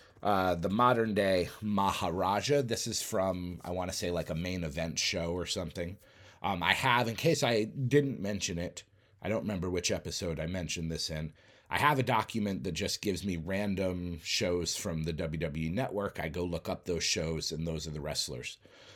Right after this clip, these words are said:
Um, so once I get this list made, I have a ton of other wrestlers, um, waiting to be ranked. But the, I'm gonna get this, the group.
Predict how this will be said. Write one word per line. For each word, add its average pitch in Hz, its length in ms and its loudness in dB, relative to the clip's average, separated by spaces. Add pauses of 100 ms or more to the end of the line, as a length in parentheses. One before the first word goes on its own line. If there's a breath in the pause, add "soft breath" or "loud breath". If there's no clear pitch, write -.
(160 loud breath)
Um, 107 280 2
so 120 220 8
once 156 280 8
I 165 100 10
get 139 300 6
this 120 240 0
list 104 240 0
made, 117 240 2
I 101 80 6
have 101 140 0
a 87 40 0
ton 131 540 6
of 87 180 -6 (100)
other 147 280 8
wrestlers, 78 640 -6 (500 loud breath)
um, 92 440 0
waiting 101 440 2
to 113 160 0
be 78 160 0
ranked. - 560 -8 (180)
But 76 200 -4
the, 98 120 0
I'm 92 140 0
gonna 87 160 -2
get 92 260 -2
this, - 460 0
the 101 100 -2
group. 131 360 6